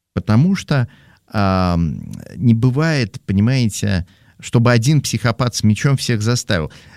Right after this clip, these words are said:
Э, у всех там есть мечи. Там есть ещё его там верхушка, есть его воины, на которых он опирается.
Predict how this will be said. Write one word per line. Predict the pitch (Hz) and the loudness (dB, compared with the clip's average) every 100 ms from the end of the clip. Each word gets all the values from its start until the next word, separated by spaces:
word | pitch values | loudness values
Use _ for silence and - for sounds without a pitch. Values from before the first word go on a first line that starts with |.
| _ - | _ -6
Э, | 110 101 98 95 95 92 - - | 0 2 2 2 0 -4 -14 -4
у | |
всех | 120 - 202 | -2 2 2
там | 185 165 | 4 2
есть | 156 - | 2 0
мечи. | 156 147 - 82 131 _ _ _ _ _ _ _ _ _ _ | -2 -2 -4 -8 -10 _ _ _ _ _ _ _ _ _ _
Там | - 135 | 0 2
есть | 131 180 - | 4 2 0
ещё | 131 - 147 | -2 0 2
его | 120 107 | 2 2
там | 107 90 | 2 2
верхушка, | 120 - 110 - 101 | 2 2 0 0 -2
есть | 95 - | -2 -2
его | 127 127 | 0 0
воины, | 80 120 160 120 | 2 2 4 4
на | 113 | 2
которых | 113 107 95 85 | -2 -2 -2 0
он | 92 | -2
опирается. | 87 101 95 78 69 - | 0 2 2 0 -2 -6